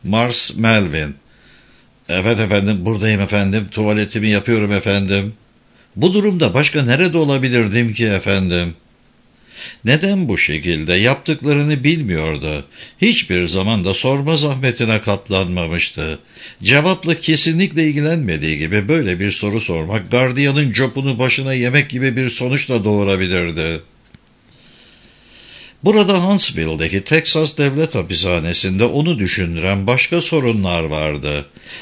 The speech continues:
Bin sekiz yüz kırk dokuz yılında açılmış olan ve kızıl tuğla duvarlarından ötürü duvar birimi adıyla anılan hapishane, tek yıldızlı eyaletin en eski hapishanesiydi.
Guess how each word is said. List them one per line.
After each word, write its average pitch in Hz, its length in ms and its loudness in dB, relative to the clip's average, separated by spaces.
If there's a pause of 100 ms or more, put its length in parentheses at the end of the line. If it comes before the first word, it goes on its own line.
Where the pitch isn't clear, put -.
(120)
Bin 160 140 4
sekiz 180 380 2
yüz 180 180 0
kırk 151 220 -6
dokuz 160 300 0
yılında 80 440 -2
açılmış 107 520 -2
olan 82 380 -2
ve 120 120 2
kızıl 151 400 0
tuğla 131 460 -2
duvarlarından 92 680 0
ötürü 90 440 -4
duvar 120 440 0
birimi 98 300 0
adıyla 98 460 0
anılan 95 340 -2
hapishane, 85 800 -2 (360)
tek 175 260 2
yıldızlı 151 680 2
eyaletin 143 600 2
en 151 180 2
eski 135 320 0
hapishanesiydi. 98 1200 2